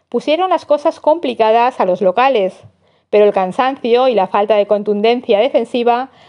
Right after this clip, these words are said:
acabaron con las ilusiones de puntuar en Sabadell. La próxima semana, nuevo desplazamiento a Cataluña.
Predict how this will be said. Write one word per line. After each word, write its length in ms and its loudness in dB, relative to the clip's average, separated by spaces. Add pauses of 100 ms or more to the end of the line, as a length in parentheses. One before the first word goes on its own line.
(160)
acabaron 600 0
con 140 2
las 160 0
ilusiones 800 -2
de 220 -2
puntuar 640 0
en 180 -4
Sabadell. 680 0 (540)
La 100 -4
próxima 360 0
semana, 500 -4
nuevo 220 2
desplazamiento 720 -2
a 80 -2
Cataluña. 760 -2